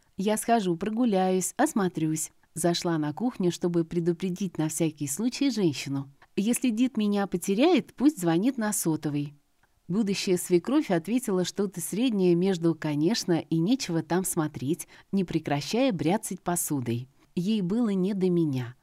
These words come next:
В сковородках уже вовсю жарился, парился, тушился обед на целое войско, не меньше. "Может быть, вам помочь?" — предложила на всякий случай, наблюдая, как Арчанка одновременно шинкует капусту, отбивает мясо и натирает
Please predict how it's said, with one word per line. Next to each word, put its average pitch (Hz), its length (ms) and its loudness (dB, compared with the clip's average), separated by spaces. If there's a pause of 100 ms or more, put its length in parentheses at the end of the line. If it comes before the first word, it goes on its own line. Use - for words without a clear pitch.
(140)
В - 60 -8
сковородках 175 720 0
уже 170 180 2
вовсю 175 440 -2
жарился, 175 600 0
парился, 175 600 0
тушился 190 600 -2
обед 202 320 -2
на 160 120 0
целое 240 480 0
войско, 156 520 0 (180)
не 175 200 2
меньше. 170 600 0 (960)
"Может 214 340 2
быть, 180 220 -2
вам 202 240 0
помочь?" — 190 520 4 (400)
предложила 185 600 0
на 175 160 2
всякий 170 420 0
случай, 214 400 0
наблюдая, 175 580 0
как 160 300 -4
Арчанка 208 640 0
одновременно 170 640 0
шинкует 170 580 -2
капусту, 175 680 0
отбивает 185 640 0
мясо 262 340 0
и 180 240 0
натирает 170 560 0